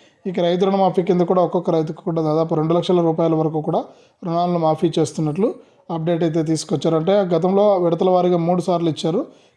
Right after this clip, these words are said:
కానీ ఇప్పుడు ఏంటంటే మనకు కేవలం, ఆ, ఒకేసారి మనకు రెండు లక్షల రూపాయలు అయితే, ఆ, జమ అయిపోతాయన్నమాట పెండింగ్ డబ్బులు. ఇక కాబట్టి ఈ విధంగా రాష్ట్ర వ్యాప్తంగా ఉన్న రైతులందరికీ కూడా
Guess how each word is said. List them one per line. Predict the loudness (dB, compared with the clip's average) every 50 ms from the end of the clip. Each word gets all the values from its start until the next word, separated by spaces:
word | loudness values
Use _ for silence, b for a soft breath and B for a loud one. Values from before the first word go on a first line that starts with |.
| -8
కానీ | -6 -4 -4 -2
ఇప్పుడు | -2 0 0 0
ఏంటంటే | 0 0 0 0 0 0
మనకు | 0 0 0 -2 -2 -4
కేవలం, | -2 0 2 2 4 2 2 0 -2 -6 b b b b b _ -6
ఆ, | -4 -2 0 0 0 2 2 0 0 -2
ఒకేసారి | -2 -2 0 2 2 2 2 2 2 2 2 2 0 -2 -8 -14 _ _ _ -6
మనకు | -4 -4 -2 -2 0 0 0 0
రెండు | 0 0 0
లక్షల | 0 0 2 2 2 2
రూపాయలు | 2 2 2 2 2 2
అయితే, | 2 2 2 0 0 0 -4 -12 _ _ _ _ -10 -8 -4
ఆ, | -4 -2
జమ | -2 -2 0 0 0
అయిపోతాయన్నమాట | 0 0 0 -2 0 0 0 0 0 0 0 0 0 -2
పెండింగ్ | -2 0 -2 -2 0 0 0
డబ్బులు. | -2 -2 0 0 0 0 -2 -2 B B B B B B B -12
ఇక | -10 -8 -6
కాబట్టి | -4 -2 -2 0 0 0 2 2
ఈ | 4
విధంగా | 4 4 2 2 2 2 2
రాష్ట్ర | 2 2 2 0 0 0 0
వ్యాప్తంగా | 0 0 0 -2 0
ఉన్న | 0 0 0 0
రైతులందరికీ | 0 0 2 2 2 2 0 0 -2 -2 -4
కూడా | -2 -2 -2 -2